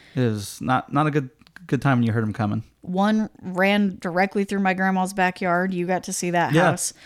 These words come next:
Speaker 2: Uh, I mean, not just a few yards away. Just there's a train track run,
Speaker 1: <laughs>
Speaker 2: running through her backyard, and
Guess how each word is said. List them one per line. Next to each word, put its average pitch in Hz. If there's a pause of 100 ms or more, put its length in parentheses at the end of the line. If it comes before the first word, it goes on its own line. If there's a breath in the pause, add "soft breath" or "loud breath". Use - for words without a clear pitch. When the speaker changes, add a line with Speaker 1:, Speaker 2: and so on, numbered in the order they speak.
(300 loud breath)
Speaker 2:
Uh, 160
I 196
mean, 185 (440)
not 208
just 202 (300)
a 208
few 277
yards 285
away. 269 (220)
Just -
there's 233
a 220
train 240
track 202
run, 208
Speaker 1:
<laughs> -
Speaker 2:
running 214
through 214
her 214
backyard, 202
and 196